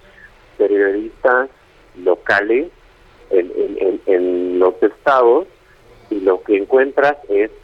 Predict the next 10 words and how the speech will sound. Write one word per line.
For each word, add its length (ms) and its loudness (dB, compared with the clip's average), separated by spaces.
cuando 420 2
ellos 380 2
empiezan 640 0
a 80 2
dar 260 0
cobertura 840 0
a 540 -2
temas 400 -2
de 520 -2
corrupción 1120 -2